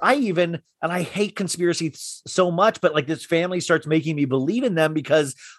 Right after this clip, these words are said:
I was so confused that other, and I'm sure you saw this too. Uh, there was a great TikTok video about it. Um, was, uh,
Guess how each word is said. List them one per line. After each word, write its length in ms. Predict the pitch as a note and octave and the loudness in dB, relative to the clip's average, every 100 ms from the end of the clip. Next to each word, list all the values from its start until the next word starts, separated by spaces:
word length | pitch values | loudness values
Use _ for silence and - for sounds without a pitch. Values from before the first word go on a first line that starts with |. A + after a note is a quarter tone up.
| _ | _
I 200 | E3 B3 | 4 4
was 260 | A3 - - | 4 -2 2
so 180 | A#3 | 2
confused 680 | A#3+ G#3 - A#3 B3+ F#3+ D3+ | 2 -4 -4 -2 0 0 2
that 140 | F3 | 2
other, 220 | F3 E3+ E3 | 4 2 0
and 160 | D#3+ | 2
I'm 120 | D#3+ | 0
sure 220 | D3+ G3+ F#3 | -2 -4 -4
you 140 | F3 | -6
saw 180 | - D#3+ | -4 -4
this 200 | D#3 - | -4 -6
too. 300 | G3 G3 D3 | -4 0 0
Uh, 100 | C#3 | 0
there 80 | D3 | -4
was 100 | B2 | -4
a 60 | |
great 220 | D3+ E3 | -6 -6
TikTok 380 | - F3 D#3+ C3+ | -8 -6 -2 -2
video 300 | C#3 C3+ C3 C3 | -2 -2 2 2
about 260 | B2+ B2 | 4 2
it. 120 | C3 - _ _ - | 0 -6 _ _ 0
Um, 300 | C3+ C3+ B2+ | 6 6 4
was, 460 | B2+ C#3 C#3+ B2 C3+ | 0 0 0 2 2
uh, 640 | C#3 C3+ C3 B2+ B2+ C3 | 4 6 6 6 4 2